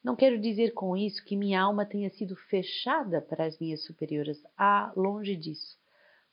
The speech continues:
Procurei sempre, eh, lhe ser um livro aberto, mas nossa madre, sempre doente, tinha pouco tempo para se ocupar comigo. Sei que ela me amava muito e dizia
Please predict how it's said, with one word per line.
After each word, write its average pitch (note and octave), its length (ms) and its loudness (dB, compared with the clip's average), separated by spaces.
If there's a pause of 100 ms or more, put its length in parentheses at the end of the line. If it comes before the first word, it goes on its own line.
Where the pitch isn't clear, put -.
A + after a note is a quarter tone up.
Procurei G3 500 4 (160)
sempre, G3+ 500 -2 (460)
eh, E3+ 160 4
lhe F3+ 220 -2
ser G#3 240 4
um F#3+ 100 2
livro G#3 260 0
aberto, D#3 560 -4 (140)
mas F3+ 140 -6
nossa A#3 300 -2
madre, G#3 400 0
sempre G#3 340 -6
doente, G3 420 -4
tinha G#3+ 220 -4
pouco B3+ 420 -4
tempo G#3+ 400 -4 (400)
para G3+ 140 -2
se G#3+ 160 0
ocupar F#3+ 400 0
comigo. D#3 480 -10 (440)
Sei A3+ 200 6
que A3 160 0
ela G#3 160 6
me G3 140 0
amava F#3+ 400 2
muito G3 420 -4
e E3+ 60 -2
dizia F3+ 500 0